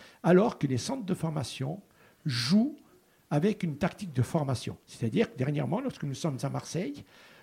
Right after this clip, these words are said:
on, on égalise, on marque, et même, et alors même quand on égalise, euh, les Marseillais, qu'est-ce qu'ils ont fait ? Ils ont continué à jouer le jeu de la formation. Ils se sont pas dit, on va garder les deux points. On se... Ce qui est un tout petit peu, je dirais,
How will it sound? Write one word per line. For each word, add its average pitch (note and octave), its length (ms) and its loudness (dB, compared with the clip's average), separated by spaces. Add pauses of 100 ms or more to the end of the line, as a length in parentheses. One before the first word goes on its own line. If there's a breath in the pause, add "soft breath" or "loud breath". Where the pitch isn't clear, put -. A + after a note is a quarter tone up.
(160 soft breath)
on, F#3 120 6
on E3+ 340 10
égalise, F3+ 540 2 (100)
on D#3+ 120 2
marque, F3 440 -4 (100)
et D3 80 0
même, G3+ 340 -2
et D#3+ 160 2
alors B2 180 -2
même C4 280 0
quand G#3 200 -2
on G3 80 4
égalise, F3+ 560 2 (640 soft breath)
euh, C#3 140 -6
les D#3 120 4
Marseillais, G3 440 0
qu'est-ce E3+ 180 -6
qu'ils D#3+ 120 -6
ont F3 40 -2
fait ? B3+ 120 -4
Ils D#3+ 100 0
ont C#3+ 80 -4 (100)
continué A#3+ 720 2
à D#3 40 6
jouer F3+ 300 4
le C#3 120 2
jeu E3+ 140 -2
de D#3 80 -6
la C#3 80 0
formation. A#2+ 500 -6 (420 loud breath)
Ils A#2 80 -2
se E3+ 120 6
sont E3 140 0
pas C3 160 4
dit, A3+ 240 2
on F3 60 4
va C3+ 140 4
garder F#3 340 6
les D3 100 8
deux A2+ 140 8
points. D#3+ 380 -2 (240 loud breath)
On C3+ 80 4
se... D3 120 -2 (640 loud breath)
Ce - 520 0
qui B3+ 220 4
est A#3 40 4
un G3+ 40 2
tout C4+ 160 2
petit - 200 -2
peu, D#3+ 320 6 (180)
je C#3 140 0
dirais, F3 260 2